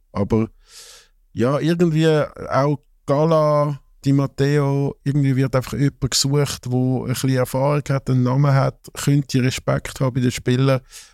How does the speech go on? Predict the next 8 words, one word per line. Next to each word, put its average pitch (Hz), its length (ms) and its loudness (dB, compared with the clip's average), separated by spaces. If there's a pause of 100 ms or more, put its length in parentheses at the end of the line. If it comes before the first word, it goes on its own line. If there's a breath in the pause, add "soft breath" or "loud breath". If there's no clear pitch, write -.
(120)
aber 104 320 -2
ja 107 300 0
nicht 123 200 2
am 113 140 -2
Muri 113 320 0
gefährlich 104 480 -2
wird, 85 260 -6
oder? 110 240 -2